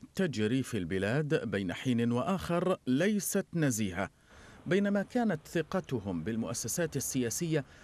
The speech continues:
أقل من مواطني دول الجوار، وبنسبة تعدل أحد أعلى المعدلات في العالم، وهو ما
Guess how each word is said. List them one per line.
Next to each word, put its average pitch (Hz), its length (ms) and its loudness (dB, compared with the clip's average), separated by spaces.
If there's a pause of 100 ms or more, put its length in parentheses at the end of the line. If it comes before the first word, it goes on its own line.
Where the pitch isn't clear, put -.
(260)
أقل 160 560 0
من 135 220 2
مواطني 104 560 -2
دول 120 360 0
الجوار، 117 680 0 (320)
وبنسبة 131 960 -2 (280)
تعدل 123 520 2 (160)
أحد 151 320 -2 (440)
أعلى 139 300 2
المعدلات 117 960 0
في 127 180 -2
العالم، 117 500 0 (460)
وهو 110 240 0
ما 139 320 2